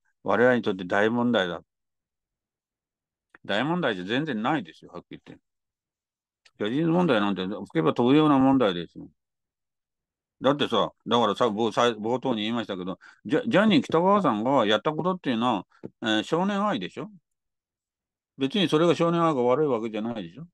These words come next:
でね、じゃ-、<clears throat> それを犯罪、犯罪だっていうのも、それは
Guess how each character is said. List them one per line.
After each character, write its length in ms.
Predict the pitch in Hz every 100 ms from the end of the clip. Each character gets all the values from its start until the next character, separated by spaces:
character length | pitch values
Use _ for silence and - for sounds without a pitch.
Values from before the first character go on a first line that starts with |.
| _ _ -
で 140 | 170 143
ね、 180 | 123
じ 120 | 107 156
ゃ-、 120 | -
<clears throat> 340 | - 220 127 101 _ _ _ _ _ _ _ _ _ _ _
そ 100 | 131
れ 80 | 151
を 60 | 131
犯 220 | 139 151
罪、 140 | 147
犯 260 | 113 160 165
罪 160 | 151
だ 100 | 131
っ 60 | 135
て 100 | 131
い 40 |
う 40 | 123
の 100 | 127
も、 200 | 127 -
そ 80 | 117
れ 80 | 160
は 200 | 135